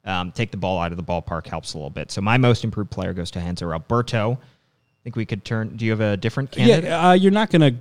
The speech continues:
Speaker 2: get me to argue against that too much. Uh, maybe I'll just throw an honorable mention, and I think it's
Speaker 1: Yeah.
Speaker 2: just a, it's not a recency effect. I think it's just that we've seen this guy play for a couple years now. Pedro Severino.
Speaker 1: Yeah.
Speaker 2: Um, the guy who came from the Nationals, he never really had a,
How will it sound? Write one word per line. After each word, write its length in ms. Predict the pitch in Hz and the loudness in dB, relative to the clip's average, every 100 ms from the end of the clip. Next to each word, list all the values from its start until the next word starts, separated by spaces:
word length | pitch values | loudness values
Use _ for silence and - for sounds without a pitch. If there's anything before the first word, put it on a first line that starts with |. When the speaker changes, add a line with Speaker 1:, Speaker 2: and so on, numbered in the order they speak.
| - | -4
Speaker 2:
get 160 | 135 127 | 0 2
me 160 | 123 | 2
to 260 | 113 - 127 | 0 0 0
argue 340 | 101 123 120 123 | 2 2 4 4
against 300 | 120 123 - | 4 2 2
that 180 | 123 | 0
too 120 | 123 127 | 2 2
much. 360 | 127 131 - | 4 2 -2
Uh, 360 | 80 123 135 113 | -8 -6 -4 -6
maybe 320 | - 139 139 131 | -2 2 6 8
I'll 140 | 127 | 6
just 160 | 120 147 | 4 2
throw 100 | 123 | 4
an 60 | |
honorable 300 | 120 123 113 | 4 4 4
mention, 420 | 107 113 - 120 | 4 2 2 0
and 100 | 117 | 2
I 60 | 113 | 0
think 220 | 113 135 | 2 2
it's 100 | 113 120 | 4 2
Speaker 1:
Yeah. 40 | |
Speaker 2:
just 340 | 127 113 - | 0 0 0
a, 320 | 107 107 98 95 _ _ _ _ _ _ | -2 0 -2 -4 _ _ _ _ _ _
it's 240 | 113 - - | -14 -10 -8
not 100 | 98 | -6
a 40 | |
recency 440 | 85 101 - 95 90 | -8 -10 -12 -10 -12
effect. 380 | 90 90 90 98 | -10 -12 -10 -8
I 60 | |
think 160 | 104 104 | -6 -6
it's 140 | 92 | -6
just 300 | - 95 - | -6 -6 -6
that 200 | 95 87 | -8 -6
we've 180 | 98 92 | -6 -8
seen 200 | - 107 | -6 -4
this 100 | 98 | -4
guy 160 | - 95 | -6 -8
play 240 | - 104 | -4 -4
for 140 | 98 98 | -4 -6
a 40 | |
couple 240 | 95 92 | -8 -6
years 240 | 95 101 101 | -4 -4 -4
now. 240 | 98 95 | -6 -6
Pedro 280 | 95 139 131 | 0 0 2
Severino. 480 | 120 113 101 92 - - - | 0 0 0 -4 -8 -18 0
Speaker 1:
Yeah. 240 | 113 196 - | 2 2 0
Speaker 2:
Um, 320 | 110 104 101 101 | -2 0 -2 -2
the 60 | |
guy 180 | 113 113 | 0 0
who 60 | 110 | 2
came 160 | 120 | 0
from 120 | 110 | 0
the 80 | 110 | 0
Nationals, 640 | 104 107 104 113 107 104 101 | 0 0 -2 -2 0 -2 -2
he 140 | 107 | -2
never 300 | 104 110 113 | 0 2 2
really 280 | 113 110 104 | 2 2 0
had 280 | 95 104 104 | 0 0 0
a, 140 | 101 | -2